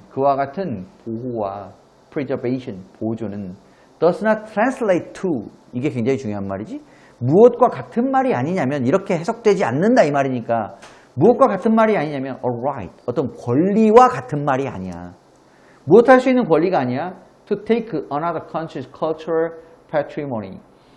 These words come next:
다른 나라의 문화적인 유산을 가져가 버릴 수 있는 권리와 같은 말은 아니다.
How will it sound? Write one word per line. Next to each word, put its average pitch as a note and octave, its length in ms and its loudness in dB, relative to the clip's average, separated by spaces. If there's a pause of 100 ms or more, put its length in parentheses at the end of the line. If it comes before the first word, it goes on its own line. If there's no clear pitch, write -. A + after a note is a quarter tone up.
(280)
다른 E3+ 360 0
나라의 G#2+ 560 -6 (200)
문화적인 D#3+ 800 -2
유산을 C3 600 -8 (300)
가져가 F#3 520 2
버릴 A#3 240 8
수 - 160 0
있는 G#3 240 -2
권리와 C#3 840 0
같은 A2+ 540 -8
말은 A#2+ 380 -6 (120)
아니다. F#2+ 340 -16